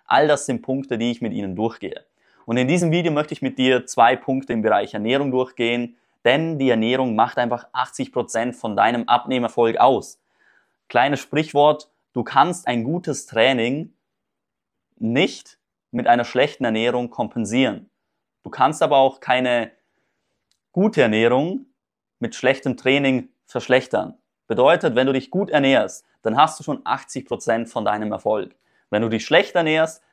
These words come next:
kannst du das aber nicht mit Training, Bewegung wieder gut machen. Und dann kommen wir auch direkt zum ersten Fehler.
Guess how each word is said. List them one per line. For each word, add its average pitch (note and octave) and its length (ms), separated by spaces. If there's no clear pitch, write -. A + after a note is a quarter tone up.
kannst D3 260
du D3 60
das C3 140
aber A#2+ 120
nicht B2 220
mit G#2+ 160
Training, B2+ 420
Bewegung A#2 680
wieder A2+ 240
gut B2 260
machen. - 380
Und A#2+ 400
dann B2 100
kommen E3+ 220
wir D#3+ 100
auch C#3 100
direkt D#3 640
zum A#2 300
ersten A2+ 680
Fehler. B2 520